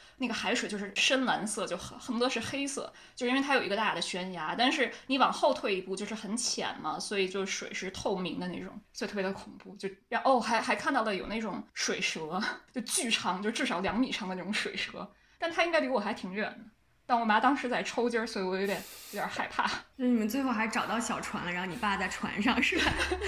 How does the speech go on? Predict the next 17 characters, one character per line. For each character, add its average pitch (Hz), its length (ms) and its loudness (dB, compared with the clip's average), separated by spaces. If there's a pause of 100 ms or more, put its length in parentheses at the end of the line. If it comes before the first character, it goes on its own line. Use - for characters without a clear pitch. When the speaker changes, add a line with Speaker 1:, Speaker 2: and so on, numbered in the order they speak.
(140)
Speaker 2:
<laughs> - 440 -12
Speaker 1:
对， 254 160 4 (260)
就 381 140 6
我 320 160 8
也 392 60 6
不 349 40 -4
知 339 60 4
道 339 120 8
为 330 80 2
什 339 60 4
么 349 120 0
我 - 20 0
们 220 100 0
就 262 120 2
游 226 180 2
散 349 260 4
了。 277 80 -2